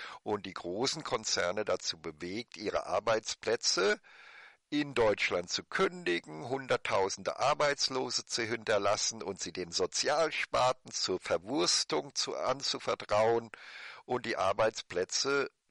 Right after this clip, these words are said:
dorthin zu verbringen, wo sie nur die Hälfte kosten, nämlich nach Polen, nach Tschechien, nach Indien, nach China, wo auch immer hin, ne? Und dann haben wir noch die zweite Lösungsstrategie, die noch möglich ist oder noch möglich erscheint, die Welt zu retten, ja.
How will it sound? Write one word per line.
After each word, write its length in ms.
dorthin 560
zu 200
verbringen, 720
wo 160
sie 160
nur 180
die 120
Hälfte 400
kosten, 540
nämlich 300
nach 200
Polen, 440
nach 160
Tschechien, 680
nach 220
Indien, 580
nach 140
China, 440
wo 140
auch 240
immer 240
hin, 240
ne? 220
Und 200
dann 240
haben 220
wir 100
noch 160
die 180
zweite 600
Lösungsstrategie, 1300
die 140
noch 240
möglich 640
ist 380
oder 220
noch 180
möglich 580
erscheint, 680
die 160
Welt 300
zu 160
retten, 600
ja. 280